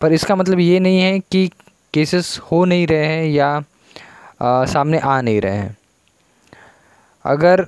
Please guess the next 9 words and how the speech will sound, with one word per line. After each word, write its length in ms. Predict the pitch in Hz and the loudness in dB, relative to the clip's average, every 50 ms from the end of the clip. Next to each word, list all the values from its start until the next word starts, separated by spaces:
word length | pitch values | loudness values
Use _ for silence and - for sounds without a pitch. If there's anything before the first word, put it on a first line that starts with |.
| - - | -6 -12
हम 420 | - - 165 165 175 180 180 180 - - _ _ _ _ - 156 | -8 -6 -4 0 2 2 2 0 -2 -8 _ _ _ _ -4 -2
यूएसए 460 | 147 143 156 170 175 175 - 202 196 | 2 4 4 4 2 2 0 -2 -2
के 140 | 175 - 185 | 0 0 2
बारे 240 | 175 170 160 160 165 | 2 2 2 2 0
में 200 | 170 170 170 156 | 0 0 0 0
देखें, 400 | 151 151 147 - - 135 98 101 110 - _ _ _ _ _ _ _ _ _ - - - - _ _ _ _ | 0 -2 -2 -2 -2 -4 -4 -4 -8 -12 _ _ _ _ _ _ _ _ _ -20 -20 -20 -20 _ _ _ _
तो 360 | - 160 160 156 160 165 165 - _ _ _ _ _ _ | 0 2 4 4 2 2 -2 -4 _ _ _ _ _ _
वहाँ 240 | 135 143 156 165 175 | -2 0 0 0 0
पे 280 | 170 - 170 160 165 | 0 0 0 0 0